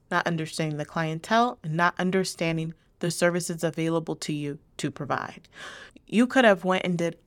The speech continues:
unlicensed boarding home. You could have thought you were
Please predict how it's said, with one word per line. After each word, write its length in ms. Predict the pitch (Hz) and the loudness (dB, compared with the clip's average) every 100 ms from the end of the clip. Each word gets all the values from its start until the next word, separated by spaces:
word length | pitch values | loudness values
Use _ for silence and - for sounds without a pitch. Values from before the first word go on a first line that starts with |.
| - | 2
unlicensed 840 | 202 196 185 170 - 165 165 - | 4 6 4 2 -2 -4 -4 -6
boarding 400 | 156 165 175 151 | 2 2 2 -2
home. 460 | 147 143 - - 165 _ _ _ - - - - _ _ | -4 -6 -6 -8 -14 _ _ _ -20 -20 -20 -20 _ _
You 160 | 165 185 | -6 4
could 160 | 240 | 6
have 120 | 196 - | 6 6
thought 200 | 190 160 | 4 4
you 100 | 170 | 0
were 180 | 170 | -4